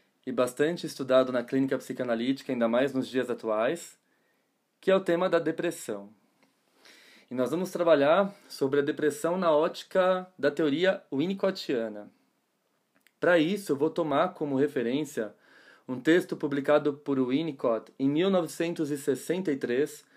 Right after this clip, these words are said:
chamado O Valor da Depressão. Esse texto tá no livro Tudo Começa em Casa, que foi recém-publicado pela editora Ubu,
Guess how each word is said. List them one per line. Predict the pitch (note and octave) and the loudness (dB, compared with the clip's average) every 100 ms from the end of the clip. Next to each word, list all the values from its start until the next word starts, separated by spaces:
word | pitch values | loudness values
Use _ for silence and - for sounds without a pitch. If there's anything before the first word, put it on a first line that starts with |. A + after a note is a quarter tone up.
| _ - | _ -4
chamado | - C#3+ C3 C#3+ C#3 D3+ - | 2 6 6 6 2 -2 -2
O | E3 | 2
Valor | D3+ C#3+ B2+ C#3+ C#3+ - | 6 6 8 4 4 0
da | C3+ | 0
Depressão. | C#3 D3 D3 - A2 G2 - _ _ - - | 2 2 0 -2 -6 -6 -16 _ _ -20 2
Esse | C3+ C3+ | 2 2
texto | - E3 G3 G3 C#3+ | 2 6 6 6 0
tá | D3+ | 2
no | D#3 | 2
livro | D3+ C3 A2+ A2 A2+ A2+ _ _ | 4 2 2 -4 -8 -8 _ _
Tudo | G3+ G#3 F#3 | -2 -2 0
Começa | D#3 C3+ B2+ F3 | 0 0 -2 -2
em | |
Casa, | F#3 D3 D#3+ D#3+ F#3+ G3 _ _ _ _ _ | 2 4 4 2 -4 -8 _ _ _ _ _
que | F3+ | -12
foi | - F3+ F#3 F#3+ | -4 2 4 4
recém-publicado | F3 - G3+ A3+ A3+ F#3+ F#3+ C#3 C#3 D3 E3+ E3+ - | 2 0 -2 -2 -4 -4 0 4 4 2 -2 -4 0
pela | D3+ D3+ D3+ D3+ D#3 - _ _ | 2 4 4 2 -2 -10 _ _
editora | D3 C3+ - E3 E3+ - - | -4 -4 0 4 4 2 0
Ubu, | G#3 D3+ E3 | -4 2 0